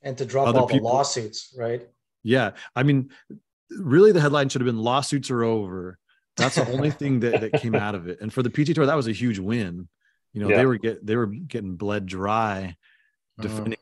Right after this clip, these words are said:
Speaker 2: these lawsuits. I mean, their legal fees were approaching nine figures. And so just ending
Speaker 3: Wow.
Speaker 2: the lawsuits was a victory for the tour. But nothing in that document has a hammer.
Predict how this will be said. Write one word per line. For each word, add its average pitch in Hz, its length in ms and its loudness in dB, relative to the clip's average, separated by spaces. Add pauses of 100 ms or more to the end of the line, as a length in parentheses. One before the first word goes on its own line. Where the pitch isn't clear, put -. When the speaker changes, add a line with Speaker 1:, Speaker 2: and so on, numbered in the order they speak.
Speaker 2:
these - 120 -20
lawsuits. 104 540 -6
I 92 40 -6
mean, 92 80 -8
their 104 200 -4
legal 104 280 -2
fees 95 220 -6
were 90 100 -6
approaching 92 720 -8
nine 98 320 -4
figures. 90 720 -10
And 101 140 -8
so 101 280 -4 (300)
just 156 160 0
ending 170 200 4
Speaker 3:
Wow. 139 80 4
Speaker 2:
the 107 60 0
lawsuits 110 360 -4
was 92 140 -10
a 90 40 -10
victory 98 360 -6
for 87 140 -12
the 85 80 -8
tour. 101 380 -6 (560)
But 107 320 -2 (500)
nothing 135 400 2
in 110 120 2
that 95 240 -2
document 95 640 -6 (380)
has 101 220 -4
a 92 60 -6
hammer. 90 540 -6